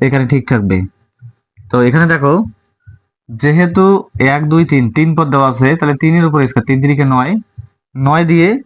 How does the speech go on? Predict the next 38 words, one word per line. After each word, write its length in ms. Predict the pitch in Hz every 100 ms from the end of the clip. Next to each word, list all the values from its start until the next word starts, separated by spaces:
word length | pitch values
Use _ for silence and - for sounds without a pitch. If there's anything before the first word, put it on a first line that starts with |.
| -
আবার 140 | 120 127
তিনকে 240 | 151 143 135 117
গুণ, 120 | 104 98 113 - -
তাহলে 160 | - 113 143
তিন 100 | 135
লং 100 | 156 151
সাতাশ, 260 | 160 139 104 -
সেখানে 220 | 123 127
বসাতে 200 | 123 117 120
হবে 120 | 117
আমাদের 220 | 117 131 190 - _ _ _ _
সাতাশ, 300 | 123 110 98 - - _ - 110
আছে 140 | 156 156
সি 100 | 185 180 170
স্কয়ার, 240 | 165 170 214 _ _ _ _
তাহলে 160 | 131 127
আমরা 120 | 131 123
বসাইলাম 280 | 131 139 156
সি 100 | - 123
স্কয়ার, 200 | - 107 104
কিন্তু 300 | 165 170 143 104 - _ _ _ _ _ 143
এই 160 | 160 185
দুইটা 160 | 185 180
আমরা 120 | 165
গুণ 100 | 147 139
করলাম, 220 | 120 104 98 117
এখন 140 | 127 143
এটা 100 | 139 123
অবশিষ্ট 320 | 120 117 - 107
আছে, 160 | - 98 101 113
এটাকে 200 | 117 127
আমরা 140 | 127 143
এইদিকে 240 | 120 117 110
রাখবো, 200 | 95 95 90 -
টু 80 | 117 131
এ 20 | 220 - _ _ _ _ -
মাইনাস 420 | 113 110 135 175 - - 123
বি, 100 | 110